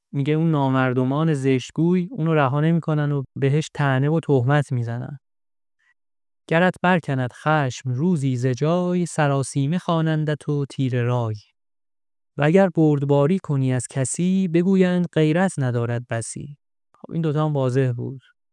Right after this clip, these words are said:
"سخی را به اندرز گویند بس، که فردا دو دستت بود پیش و پس." و اگر قانع و خویشتندار گشت، به تشنیع خلقی گرفتار گشت، که همچون پدر خواهد این سفله مرد،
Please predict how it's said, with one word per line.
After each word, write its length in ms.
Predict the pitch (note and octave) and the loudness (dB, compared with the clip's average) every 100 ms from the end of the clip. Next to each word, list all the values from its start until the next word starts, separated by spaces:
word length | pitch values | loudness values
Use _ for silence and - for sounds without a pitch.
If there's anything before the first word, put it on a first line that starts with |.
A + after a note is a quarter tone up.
| _ _ _ - | _ _ _ -12
"سخی 440 | - E3 - G3+ | 0 0 2 2
را 200 | G3 F3+ | 2 2
به 120 | D3+ | 2
اندرز 600 | D3+ D3 D3 D#3+ F3 D3+ - | 0 0 0 0 0 -4 -4
گویند 760 | C#3+ C#3 C#3+ D#3+ E3+ E3 C#3+ | -2 0 0 0 0 -2 -2
بس، 540 | B2+ D#3+ E3+ C#3 - - _ _ _ _ | 0 0 0 -2 -10 -14 _ _ _ _
که 120 | D3+ | -4
فردا 540 | - C#3+ C3+ C3 D#3 D#3 | 0 2 2 4 2 4
دو 140 | C#3 | 2
دستت 440 | C3+ D#3+ - D#3+ - | 2 0 0 -2 0
بود 300 | C3 C3 D#3 - | 0 0 -2 -4
پیش 260 | C#3 - | -8 -4
و 80 | B2+ | -4
پس." 500 | - D3 E3 B2 - - _ _ _ _ _ _ _ - | 0 0 0 -2 -10 -16 _ _ _ _ _ _ _ 0
و 40 | |
اگر 220 | D3+ E3+ | 2 2
قانع 360 | D#3 C#3+ C#3 E3 | 2 2 4 2
و 160 | E3 | 2
خویشتندار 1040 | C#3+ - C#3 C3 - C3+ C3 C3 D3+ C#3+ B2 | 0 -2 -2 -2 -4 -2 0 2 2 2 0
گشت، 600 | C3+ D3+ E3+ E3+ E3+ - - | 0 2 2 0 -2 -8 -6
به 80 | C#3 | -6
تشنیع 600 | - C3+ - E3 F3+ C#3+ | -2 -4 0 0 0 -4
خلقی 560 | - E3 E3+ D#3+ E3 C#3+ | -2 0 0 0 -2 0
گرفتار 680 | C#3+ C3+ - D3+ E3+ D#3+ B2 | 0 0 -2 0 2 2 2
گشت، 480 | B2+ A#2+ A2 - _ _ _ _ - | -2 -2 -6 -12 _ _ _ _ -4
که 120 | D3 | 0
همچون 440 | C#3 C3 B2 F3 | 2 0 2 0
پدر 300 | F3 C#3+ D3+ | 2 2 2
خواهد 420 | F3 - C3 C#3+ | 0 0 0 2
این 120 | E3 E3 | 0 -2
سفله 420 | - C3+ - D3+ | -2 -4 -2 0
مرد، 440 | D#3+ F3 D3+ A#2+ | 2 2 2 -2